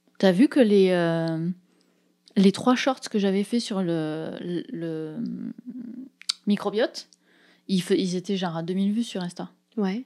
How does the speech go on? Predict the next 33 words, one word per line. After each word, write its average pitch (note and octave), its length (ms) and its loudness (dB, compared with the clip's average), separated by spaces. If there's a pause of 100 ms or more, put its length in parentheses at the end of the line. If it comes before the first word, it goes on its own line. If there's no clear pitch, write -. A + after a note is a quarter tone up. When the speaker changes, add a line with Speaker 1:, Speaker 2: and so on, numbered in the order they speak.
Speaker 1:
Ils F#3 80 -6
sont F#3 180 -2
tous G#3+ 200 -6
à F3+ 60 -2
vingt E3+ 160 -4
mille. F3 300 -4 (680)
Speaker 2:
C'est - 220 0
pas A#3+ 180 4
vrai. A3 340 2
Speaker 1:
Ouais. F#3+ 240 0 (1800)
Ouf. C#4 320 6 (260)
Speaker 2:
Waouh. A3 360 4 (1160)
Ah A3 80 6
ben, F#3+ 220 6
comme F#3+ 240 -2
quoi. A3+ 360 2 (300)
Speaker 1:
Ça, F3+ 420 2
les F3 140 0
gens A3+ 220 8
reviennent G#3+ 320 0
en G3 80 0
arrière F#3+ 240 0
Speaker 2:
Les G3+ 100 2
Speaker 1:
ou G3 40 2
Speaker 2:
gens G3 100 2
Speaker 1:
le, - 20 6
ou F3 60 6
Speaker 2:
reviennent. F#3 280 2 (120)
Speaker 1:
le, E3 280 -4
Speaker 2:
Ouais. F3+ 180 -2
Speaker 1:
l'algorithme, D#3+ 500 -6
euh. D3 280 -10 (1080)
Speaker 2:
Waouh. F3 720 2